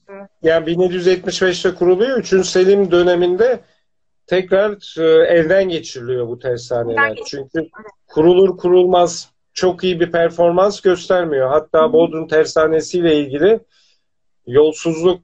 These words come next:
Speaker 1: e, davası var. Yani kayıtlara geçmiş bir yolsuzluk olayı var ve idam edilen kişiler var. Ama daha sonra tersane iyi çalışmış gibi gözüküyor. Kalyonlar yapılıyor tersanede. Tabii bunlar, e,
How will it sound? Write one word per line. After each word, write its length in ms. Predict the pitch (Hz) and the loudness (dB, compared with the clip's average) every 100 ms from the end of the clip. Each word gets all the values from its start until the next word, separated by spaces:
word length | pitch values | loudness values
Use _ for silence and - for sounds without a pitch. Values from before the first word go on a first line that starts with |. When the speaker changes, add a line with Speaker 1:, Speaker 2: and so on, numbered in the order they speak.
| - | 0
Speaker 1:
e, 120 | 147 143 139 135 127 120 - - - - - - _ _ _ | 2 4 6 6 6 4 -2 -14 -20 -20 -20 -20 _ _ _
davası 640 | 135 135 143 147 147 - 165 | 2 4 4 4 2 0 2
var. 200 | 131 123 | 4 4
Yani 360 | 139 127 127 | 2 2 0
kayıtlara 560 | - 139 135 - 147 151 | -2 0 0 2 2 4
geçmiş 600 | 143 131 - 135 131 - | 2 0 -2 -6 -6 -4
bir 120 | 135 | -4
yolsuzluk 720 | 127 139 139 - 147 147 165 | 2 4 4 2 -4 -2 2
olayı 360 | 143 139 151 147 | 4 6 6 6
var 260 | 131 180 | 4 2
ve 140 | 196 147 | 0 0
idam 440 | 147 143 151 151 | -2 0 2 2
edilen 380 | 143 135 151 185 | 0 0 -2 -2
kişiler 400 | 185 - 156 151 | -4 -4 0 2
var. 200 | 120 110 | 0 -2
Ama 220 | 117 147 | -2 0
daha 200 | 156 170 | 2 2
sonra 520 | 170 165 156 185 214 - _ _ _ _ _ _ _ _ | 2 0 2 2 -2 -6 _ _ _ _ _ _ _ _
tersane 760 | - 160 160 180 170 196 220 196 | 0 0 2 0 0 2 0 -2
iyi 220 | 190 196 | -6 -6
çalışmış 580 | 202 185 147 - 127 - | -2 -2 -4 -6 -10 -10
gibi 180 | 135 127 | -10 -6
gözüküyor. 680 | 127 117 113 - 190 208 196 _ _ | -4 -4 -8 -2 0 0 -2 _ _
Kalyonlar 640 | - 143 147 170 170 180 175 | -4 -2 2 2 2 2 2
yapılıyor 480 | 151 123 123 127 123 | 2 0 -2 -2 0
tersanede. 640 | 127 120 127 120 131 202 | -2 0 -2 0 0 0
Tabii 200 | 202 170 | 0 0
bunlar, 360 | 156 160 165 151 | 0 2 2 2
e, 460 | 147 143 - - | 2 2 0 -6